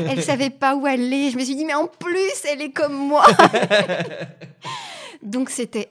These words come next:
elle. Et, et donc, euh, il y a une, l'association est venue chez moi vérifier si, euh, j'étais quelqu'un d'honnête et de safe. Et, euh, et elle est arrivée quelques semaines après. Et en fait,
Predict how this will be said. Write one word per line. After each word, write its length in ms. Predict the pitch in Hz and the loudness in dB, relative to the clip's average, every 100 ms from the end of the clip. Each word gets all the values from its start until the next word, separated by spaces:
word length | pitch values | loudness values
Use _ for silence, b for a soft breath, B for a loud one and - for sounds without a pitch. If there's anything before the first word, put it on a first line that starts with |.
| 226 | -4
elle. 380 | 208 202 277 - - | 0 0 -2 -4 -4
Et, 280 | 196 190 185 185 180 180 - | -2 -2 -4 -6 -8 -12 -10
et 120 | 190 | -6
donc, 260 | 196 294 233 | -6 -6 -6
euh, 140 | 196 | -6
il 80 | 185 | -6
y 60 | |
a 60 | 175 | -8
une, 200 | 175 170 | -8 -10
l'association 540 | 180 202 220 226 208 233 | -10 -10 -8 -8 -4 -2
est 60 | |
venue 120 | 208 | -2
chez 160 | 202 214 | -2 -4
moi 380 | 190 185 196 226 | -2 -2 -4 -2
vérifier 480 | 214 196 185 220 202 | -4 -4 -6 -8 -8
si, 320 | - 196 202 | -8 -6 -6
euh, 100 | 180 180 _ _ _ _ _ - - | -6 -12 _ _ _ _ _ -20 -10
j'étais 220 | 208 220 | -8 -6
quelqu'un 380 | 226 185 214 214 | -8 -6 -6 -4
d'honnête 560 | 202 190 196 240 262 | -4 -4 -4 -6 -6
et 100 | 196 | -8
de 160 | 180 185 | -6 -8
safe. 680 | - - 202 226 285 - - B B B B 254 - | -10 -10 -6 -6 -6 -14 -20 B B B B -20 -10
Et, 320 | 202 196 196 | -6 -6 -6
euh, 540 | 185 180 175 - - - | -8 -10 -12 -14 -14 -12
et 120 | 202 | -8
elle 140 | 208 196 | -6 -8
est 140 | 190 | -10
arrivée 540 | 185 180 180 196 226 | -10 -10 -10 -6 -8
quelques 260 | 220 190 185 | -8 -12 -14
semaines 220 | - 185 185 | -10 -10 -10
après. 680 | 180 - - 196 220 233 - B B B - | -12 -16 -10 -8 -8 -10 -14 B B B -2
Et 80 | 214 | -2
en 60 | |
fait, 200 | - 302 | 2 0